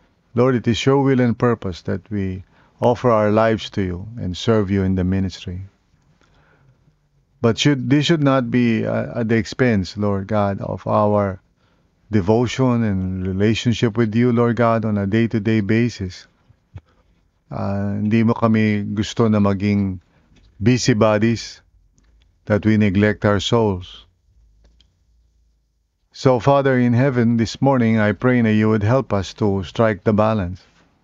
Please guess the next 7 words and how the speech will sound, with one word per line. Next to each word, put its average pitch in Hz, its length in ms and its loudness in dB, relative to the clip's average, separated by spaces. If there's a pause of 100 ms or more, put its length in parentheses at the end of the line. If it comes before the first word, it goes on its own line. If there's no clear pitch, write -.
(800)
Tulungan 123 400 2
niyo 120 80 0
po 120 160 0
kami 110 260 2
na 101 140 2
maunawaan 107 800 2
namin 101 400 -2